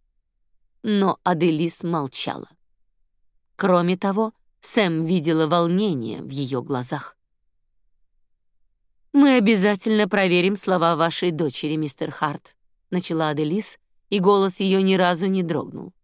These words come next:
"Уверена, что у произошедшего есть своё объяснение. Мы проводим мисс Харт в специальное помещение и убедимся в правдивости её слов".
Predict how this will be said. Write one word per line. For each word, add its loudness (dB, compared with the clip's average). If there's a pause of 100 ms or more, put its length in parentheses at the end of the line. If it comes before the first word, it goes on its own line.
(400)
"Уверена, 4
что 4
у 0
произошедшего 2
есть 0
своё 2
объяснение. -2 (720)
Мы 6
проводим 4
мисс 0
Харт -4 (200)
в -12
специальное 2
помещение 0 (360)
и 6
убедимся 4
в -12
правдивости 0
её 0
слов". -10